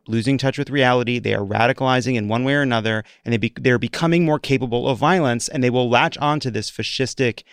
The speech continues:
hateful, racist conspiracy theory because it's ideal, it's perfect, and either it will find them or they will find it. And when someone as, as prominent as Tucker, Tucker Carlson gives it purchase, it means it is everywhere. He's the most prominent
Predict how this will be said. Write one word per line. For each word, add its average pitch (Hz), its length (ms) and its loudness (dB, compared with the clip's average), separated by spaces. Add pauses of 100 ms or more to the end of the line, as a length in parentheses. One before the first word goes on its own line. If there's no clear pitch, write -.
(160)
hateful, 120 540 0
racist 107 640 -2
conspiracy 196 520 2
theory 143 360 2 (180)
because 143 200 4
it's 139 100 0
ideal, 135 500 4
it's - 140 -2
perfect, - 500 -4
and 127 80 -4
either 117 340 4 (320)
it 185 140 6
will 175 160 2
find 151 320 2
them 131 200 2
or 123 100 2
they 117 220 4
will 117 160 0
find 117 340 0
it. 147 240 4
And 123 140 -2
when 120 120 -4
someone 156 320 -4
as, 120 260 -4 (300)
as 120 120 -2
prominent 139 480 0
as - 100 -6
Tucker, - 380 -6 (380)
Tucker 135 260 -4
Carlson 151 540 -2
gives 113 240 -4
it - 160 -6
purchase, 151 420 -4
it 135 140 -8
means 131 300 -2
it 131 160 -4
is 117 200 -4
everywhere. 127 500 -2
He's 117 220 -10
the 123 60 -6
most 123 200 -4
prominent 131 540 0